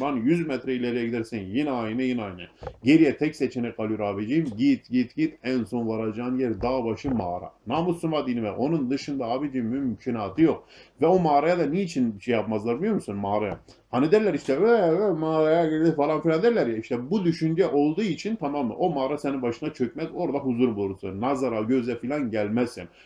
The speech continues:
Ama sen git dağ başında bir tane ev yap, yine her türlü göze batarsın. İsterse yakınında bir kilometrende insan olmasın.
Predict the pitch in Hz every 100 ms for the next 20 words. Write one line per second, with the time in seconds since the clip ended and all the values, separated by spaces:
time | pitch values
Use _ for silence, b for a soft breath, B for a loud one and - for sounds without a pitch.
0 | B 113 143 143 151 156 117 156 151 135
1 | 135 131 139 135 143 170 185 170 120 151
2 | 143 123 117 101 98 92 92 90 90 107
3 | 110 - 165 160 143 123 127 135 143 127
4 | 156 170 139 127 123 - 123 139 117 107
5 | 147 151 - 120 90 85